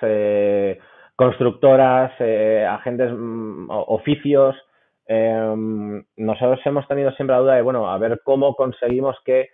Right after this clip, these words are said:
eh, em, pues las, los obreros o las personas que están trabajando en la obra, eh, vayan con, con, con un móvil, ¿no? Eh, escaneando un Q R para ver dónde está el material o ver en tres D.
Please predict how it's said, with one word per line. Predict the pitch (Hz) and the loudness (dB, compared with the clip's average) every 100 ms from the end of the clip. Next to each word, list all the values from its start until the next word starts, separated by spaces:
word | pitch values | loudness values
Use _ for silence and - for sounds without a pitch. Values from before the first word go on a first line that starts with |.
| _ _ _ _ _ _ - | _ _ _ _ _ _ -4
eh, | 110 113 113 110 110 107 104 104 | 0 2 2 2 2 0 0 0
em, | 98 98 98 90 87 - _ _ | -2 -4 -8 -8 -10 -14 _ _
pues | 95 90 - | -8 -8 -12
las, | - 95 - _ | -14 -14 -16 _
los | 95 - | -10 -6
obreros | 101 135 113 - | 0 2 2 -2
o | 92 | -10
las | - | -10
personas | 92 110 113 | -10 -8 -8
que | 113 | -8
están | - 113 | -6 -4
trabajando | 113 110 120 117 | -2 -2 -4 -4
en | 110 | -2
la | |
obra, | 113 123 123 _ _ _ - | 0 0 -2 _ _ _ -6
eh, | 113 107 | -2 2
vayan | 120 127 127 | 2 2 2
con, | 143 135 127 113 104 95 101 _ | 4 6 4 0 -6 -8 -16 _
con, | 117 104 104 98 | -2 -2 -2 -6
con | - 120 | -4 -2
un | 120 | 2
móvil, | 117 151 113 | 4 4 2
¿no? | 120 185 147 117 | 2 2 2 2
Eh, | 110 107 | 0 0
escaneando | - 117 120 123 | 0 0 0 -2
un | |
Q | 110 120 | 0 4
R | 127 113 | 4 2
para | 110 110 | 0 2
ver | 113 113 113 113 110 | 2 2 2 2 0
dónde | 117 110 | -2 -2
está | 107 113 | -4 -4
el | 113 | -4
material | 104 104 131 120 | -4 0 2 2
o | 107 107 107 107 104 | 2 2 2 2 0
ver | 117 | 0
en | 117 | 0
tres | 107 107 | -2 0
D. | 123 127 | 0 -2